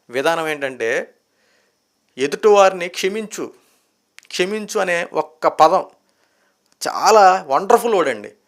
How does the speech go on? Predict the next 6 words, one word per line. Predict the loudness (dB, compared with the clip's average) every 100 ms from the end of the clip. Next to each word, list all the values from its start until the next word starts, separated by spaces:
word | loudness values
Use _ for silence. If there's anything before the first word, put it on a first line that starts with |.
| _ _ _ -8
యేసుక్రీస్తు | -4 -4 -4 -4 -4 -6 -6 -6
ప్రభువారు | -2 0 0 2 2 2
లాంటోళ్ళే | -2 -4 -4 -2 -4 -6 -12 _ _ _ -2
ఆయన్ని | 0 0 -4
శిక్షిస్తున్నా, | -10 -6 -6 -4 -4 -2
అన్ని | -2 -4